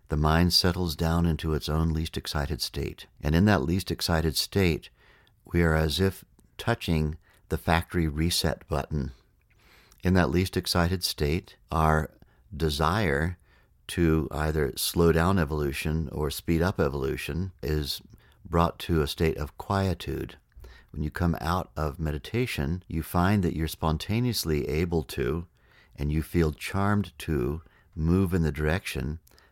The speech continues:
of greater evolution. And because of this spontaneous movement towards that which is more charming, after the mind has transcended thought, transcend means go beyond, after we have learned how to step beyond thought,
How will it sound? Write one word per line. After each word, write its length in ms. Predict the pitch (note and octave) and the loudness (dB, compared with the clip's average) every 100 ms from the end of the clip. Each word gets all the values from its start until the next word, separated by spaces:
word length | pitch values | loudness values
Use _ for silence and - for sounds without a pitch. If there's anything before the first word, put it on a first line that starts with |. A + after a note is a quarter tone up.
| _ | _
of 180 | D2 C#2 | -8 -4
greater 380 | D2+ D2+ D#2 D2 | -2 0 0 -2
evolution. 680 | D2 C#2+ C#2 D2+ - A#1 - _ _ _ _ _ _ - - - | -4 -4 -4 -4 -4 -6 -8 _ _ _ _ _ _ -20 -20 -6
And 140 | D#2+ | -2
because 340 | D#2 - B2+ A2+ | -2 0 0 0
of 120 | F2 | 2
this 260 | E2+ - - _ | 2 2 -8 _
spontaneous 720 | - - F2 E2 F2+ F#2 E2+ - | -10 0 2 2 2 2 0 0
movement 480 | E2 G#2+ F#2+ C#2+ | 0 0 0 -2
towards 280 | - D#2 C#2 | -4 -6 -2
that 200 | E2+ D#2+ | -2 -2
which 160 | D2 - | -4 -8
is 140 | C#2+ | -6
more 160 | D#2+ D2+ | -2 -4
charming, 640 | - A2 A2 G#2 C#2+ E2+ _ - - _ - | -4 -2 0 0 0 -4 _ -20 -20 _ -2
after 300 | F2 G#2 B2+ | 0 0 -2
the 100 | G#2+ | 0
mind 280 | F#2 E2+ D#2 | 2 2 0
has 180 | D2 C#2 | -2 -4
transcended 680 | - D#2+ D2 E2 D2 C#2+ - | -2 -2 0 -2 -2 -4 -6
thought, 260 | B1 - - | -8 -8 -10
transcend 520 | - D#2 - F2 E2 | -4 -4 0 -2 0
means 140 | D#2 C#2+ | -2 -2
go 180 | D#2 | 0
beyond, 440 | D2+ D#2 C#2 C2+ D#2+ _ _ - - _ - | 0 0 -2 -4 -8 _ _ -20 -20 _ -4
after 300 | F#2 - A2 | -2 0 4
we 160 | G2+ | 4
have 120 | F2+ | 4
learned 300 | D#2+ E2+ E2+ | 2 2 2
how 140 | E2 D#2 | 2 -2
to 120 | C#2 | -4
step 320 | - - D#2 | -6 -2 -2
beyond 360 | C#2+ C#2+ C2+ C2+ | -2 -4 -4 -6
thought, 360 | C#2 C#2+ C2 | -6 -6 -8